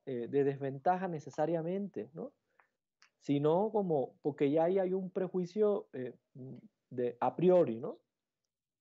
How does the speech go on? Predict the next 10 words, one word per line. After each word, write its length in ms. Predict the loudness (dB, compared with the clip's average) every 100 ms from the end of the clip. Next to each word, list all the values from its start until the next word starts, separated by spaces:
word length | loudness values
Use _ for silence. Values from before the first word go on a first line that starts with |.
| _
Entonces 300 | -8 -2 0
lo 140 | 2 2
que 60 |
analiza 420 | 2 0 -2 -2
es 80 | -4
eso, 260 | -4 -2 -2
¿no? 280 | -2 -2 -6 _ _ _
Y 120 | 0 4
hay 100 | 4
muchas, 640 | 2 -2 -2 0 -2 -6